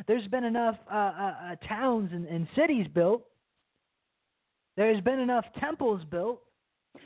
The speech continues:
but there hasn't been enough kingdom, kingdom building. Whenever you got individuals that are running around and they're more pleased with marijuana, with things of this world, with drugs,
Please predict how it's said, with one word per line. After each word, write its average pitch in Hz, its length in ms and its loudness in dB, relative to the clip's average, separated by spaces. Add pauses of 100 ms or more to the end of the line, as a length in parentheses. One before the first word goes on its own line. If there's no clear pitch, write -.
(100)
but 226 120 -2
there 240 120 2
hasn't 262 300 0
been 254 120 0
enough 240 240 2 (120)
kingdom, 185 480 -2 (380)
kingdom 208 340 2
building. 147 440 0 (1400)
Whenever 311 320 2
you 311 120 2
got 262 260 2
individuals 233 600 -4
that 202 120 -2
are 185 80 0
running 226 300 0
around 202 420 -6
and 170 100 -6
they're 196 120 -2
more 208 260 2
pleased 240 460 -8
with 170 200 -8
marijuana, 196 640 -4
with 160 180 -6
things 233 280 2
of 202 100 -2
this 170 160 -2
world, 180 440 4
with 147 140 -4
drugs, 180 460 2